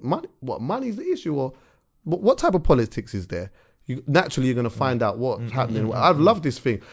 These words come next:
Speaker 1: "Oh, what? So it needs this and it needs that."
Speaker 2: Mm.
Speaker 1: "Well, if you want, I got that.
Speaker 2: Mm.
Speaker 1: I got that." What is wrong with that? Seriously, what is wrong with
Speaker 2: Because
Speaker 1: that?
Speaker 2: you know what? People don't know that.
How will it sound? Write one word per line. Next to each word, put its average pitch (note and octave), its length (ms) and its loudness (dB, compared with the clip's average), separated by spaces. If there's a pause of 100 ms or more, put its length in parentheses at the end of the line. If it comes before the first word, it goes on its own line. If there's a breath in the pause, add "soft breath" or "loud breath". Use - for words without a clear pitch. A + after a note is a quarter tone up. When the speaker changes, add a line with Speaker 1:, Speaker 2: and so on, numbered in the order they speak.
(180 loud breath)
Speaker 1:
"Oh, G3+ 100 10
what? G3 240 6
So - 80 6
it E3+ 80 4
needs F3 300 0
this G3 240 4
and F3+ 80 6
it F3+ 60 0
needs F3+ 240 -2
that." E3+ 280 2
Speaker 2:
Mm. A#2+ 180 -8
Speaker 1:
"Well, G3 140 8
if B3 160 0
you C#4 120 6
want, B3 220 4
I C#4+ 160 -2
got D#3+ 360 2
that. G#2+ 340 0
Speaker 2:
Mm. A2+ 240 -8 (200)
Speaker 1:
I A#4+ 140 2
got D3 200 0
that." E3+ 360 4 (440)
What F4 240 6
is C#4 120 8
wrong D#4 200 6
with C#3+ 200 6
that? - 240 -6 (320)
Seriously, D3+ 680 4
what D4 180 8
is G#3+ 140 4
wrong B3+ 160 10
with D3 120 4
Speaker 2:
Because C#3 240 0
Speaker 1:
that? C3+ 40 -4
Speaker 2:
you D#3 60 0
know G3+ 140 6
what? F3 280 6
People G3 260 -4
don't E3 260 2
know D3+ 280 0
that. A2 300 0